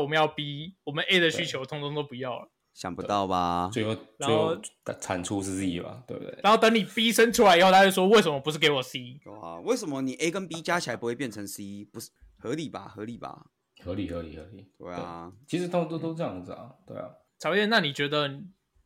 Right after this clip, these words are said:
Speaker 1: 你在做 design 这件事情上，你觉得对你来讲最困难的事情是什么？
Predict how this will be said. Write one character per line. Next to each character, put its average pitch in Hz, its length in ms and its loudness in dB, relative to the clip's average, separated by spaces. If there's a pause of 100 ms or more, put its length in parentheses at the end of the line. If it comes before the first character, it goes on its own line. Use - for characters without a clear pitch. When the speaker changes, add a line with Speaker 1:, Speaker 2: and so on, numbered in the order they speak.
Speaker 1:
你 143 120 -16
在 175 200 0
做 170 200 -4
design 139 420 -6 (100)
这 151 120 -6
件 143 160 -6
事 135 140 -10
情 127 160 -16
上， 127 200 -10
你 120 40 -14
觉 120 140 -12
得 127 80 -10
对 139 180 -10
你 127 60 -12
来 117 100 -8
讲 117 160 -14
最 135 120 -10
困 135 200 -12
难 - 180 -18
的 139 140 -20
事 139 180 -16
情 127 140 -20
是 127 180 -18
什 123 100 -20
么？ - 60 -20